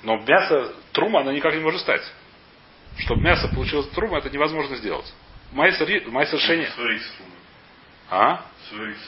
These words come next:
Speaker 2: Трумой.
Speaker 1: Э, сварить с Трума это возможно, да. Хороший вопрос, кстати, сейчас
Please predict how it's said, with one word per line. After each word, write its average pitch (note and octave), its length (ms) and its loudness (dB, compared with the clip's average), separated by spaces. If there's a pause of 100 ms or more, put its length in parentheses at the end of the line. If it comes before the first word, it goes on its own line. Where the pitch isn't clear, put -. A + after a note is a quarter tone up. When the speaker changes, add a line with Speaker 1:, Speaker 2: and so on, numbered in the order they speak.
Speaker 2:
Трумой. F#2 240 -20 (1300)
Speaker 1:
Э, G2+ 160 -8
сварить B2+ 440 -4
с - 80 -12
Трума A#2+ 340 -4
это G#2 180 -6
возможно, G2+ 520 -4
да. E2+ 340 -4 (640)
Хороший G2 340 -6
вопрос, E2+ 260 -10
кстати, F2+ 200 -14
сейчас E2+ 220 -12